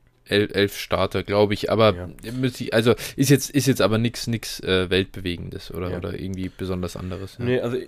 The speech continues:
Speaker 2: genau, ich hä-, also ich hätte da, glaube ich, schon ein bisschen lieber Kittle tatsächlich als Jameson Williams.
Speaker 1: Mhm. Okay,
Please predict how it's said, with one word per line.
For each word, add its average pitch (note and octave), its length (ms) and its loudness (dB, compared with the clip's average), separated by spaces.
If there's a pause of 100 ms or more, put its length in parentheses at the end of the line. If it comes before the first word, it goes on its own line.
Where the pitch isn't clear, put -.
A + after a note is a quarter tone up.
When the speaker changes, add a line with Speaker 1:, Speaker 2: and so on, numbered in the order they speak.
(200)
Speaker 2:
genau, B2 240 2
ich A#2 160 -6
hä-, B2 100 -2
also A2+ 160 -2
ich A2+ 140 -8
hätte A#2 180 -8
da, A2+ 140 0
glaube G2+ 220 -2
ich, - 60 -10
schon G#2 280 -6 (200)
ein G2 80 -8
bisschen G2+ 340 -6
lieber F#2 340 0 (480)
Kittle F2 280 -6
tatsächlich F2 540 -4
als D#2 300 -6 (180)
Jameson E2+ 380 -6
Williams. E2+ 400 -8
Speaker 1:
Mhm. B2 240 -2 (1400)
Okay, F3+ 280 0